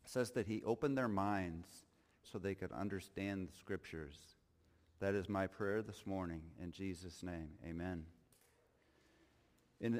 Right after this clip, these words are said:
Isaiah chapter fifty-five, there are a couple of verses that if you have read your Bible a few times, grown up in the church, you're probably familiar with.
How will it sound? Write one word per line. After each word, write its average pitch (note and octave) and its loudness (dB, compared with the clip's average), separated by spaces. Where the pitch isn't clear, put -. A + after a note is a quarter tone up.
Isaiah C3 10
chapter D3+ 8
fifty-five, C3+ 10
there A#2+ 10
are A#2 12
a - 10
couple F#3+ 6
of A2+ 6
verses C3+ 4
that A#2+ 6
if A#2 4
you A#2+ 4
have A2+ 6
read B2 8
your D3 4
Bible B2+ 12
a A#2+ 8
few C3 0
times, A#2+ 4
grown A#2+ 4
up A#2+ 0
in B2 2
the A2+ 0
church, B2 0
you're A2+ 0
probably D3+ 4
familiar B2 4
with. F#2+ 4